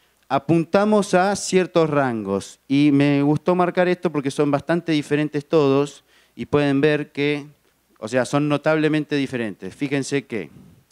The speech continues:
por ejemplo, el calcio es súper importante en la elaboración de la cerveza porque nos ayuda a la, a la actividad enzimática, la aglomeración proteica, la clarificación, el performance de la, de la fermentación y demás. Entonces,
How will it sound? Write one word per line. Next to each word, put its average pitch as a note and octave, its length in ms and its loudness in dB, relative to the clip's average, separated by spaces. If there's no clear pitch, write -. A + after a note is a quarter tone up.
por B2 140 -2
ejemplo, A2+ 320 -4
el A#2+ 80 -4
calcio F3+ 300 0
es E3 40 -8
súper D#3+ 240 -4
importante D3 480 -6
en D3+ 60 -2
la C#3+ 80 0
elaboración B2 580 -2
de C#3+ 80 -2
la C3 80 -2
cerveza C3+ 400 -4
porque A2+ 440 -8
nos A2 220 -8
ayuda C#3+ 640 -2
a A2+ 40 -6
la, G#2 260 -8
a G2 80 -12
la G2 120 -8
actividad B2 280 -2
enzimática, D3 640 -4
la B2 120 -4
aglomeración G#2 500 -8
proteica, C#3 560 -8
la A2+ 80 -8
clarificación, G#2+ 840 -2
el G2 840 -10
performance B2+ 460 -2
de G#2+ 60 -6
la, G#2 180 -4
de G2+ 300 -12
la G2 80 -10
fermentación G2+ 580 -4
y C#3 80 -2
demás. G#2 360 -8
Entonces, B2+ 500 -4